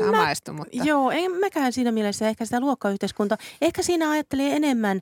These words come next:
Speaker 1: sitä, että kuka henkilö siellä on sellainen, niin kuin, joka toimii vähän samalla tavalla, ajattelee vähän samalla tavalla kuin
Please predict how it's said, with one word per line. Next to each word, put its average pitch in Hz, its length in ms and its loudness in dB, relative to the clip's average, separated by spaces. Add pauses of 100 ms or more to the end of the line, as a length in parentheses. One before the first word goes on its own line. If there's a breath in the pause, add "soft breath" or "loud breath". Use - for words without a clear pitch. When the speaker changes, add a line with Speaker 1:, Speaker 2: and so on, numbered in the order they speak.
(300 soft breath)
Speaker 1:
sitä, 233 400 0
että 190 200 -4
kuka 240 240 0
henkilö 208 540 2
siellä 165 280 -2
on 165 80 -2
sellainen, 160 460 -2
niin 160 160 -4
kuin, 170 160 -4 (520 loud breath)
joka 202 480 0 (180)
toimii 226 460 2
vähän 175 220 2
samalla 196 420 0
tavalla, 175 380 2
ajattelee 185 420 0
vähän 170 160 -2
samalla 175 340 -2
tavalla 165 420 -2
kuin 165 160 -4